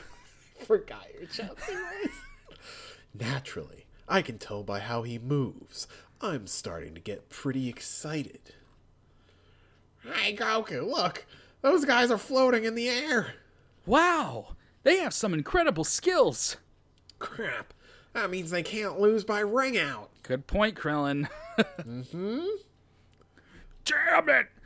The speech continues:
Speaker 1: I'm gonna kill you! Ah!
Speaker 2: Oh!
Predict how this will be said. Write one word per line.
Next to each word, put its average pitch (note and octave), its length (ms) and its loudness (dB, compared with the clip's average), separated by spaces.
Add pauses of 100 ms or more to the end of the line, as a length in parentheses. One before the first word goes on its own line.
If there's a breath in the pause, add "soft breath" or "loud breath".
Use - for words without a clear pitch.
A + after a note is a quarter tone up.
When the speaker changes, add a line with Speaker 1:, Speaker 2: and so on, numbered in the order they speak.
(120)
Speaker 1:
I'm D#4 300 6
gonna D4 240 4
kill F#4 400 6
you! G#3+ 340 0
Ah! E4 1400 8 (640 soft breath)
Speaker 2:
Oh! C#4 560 6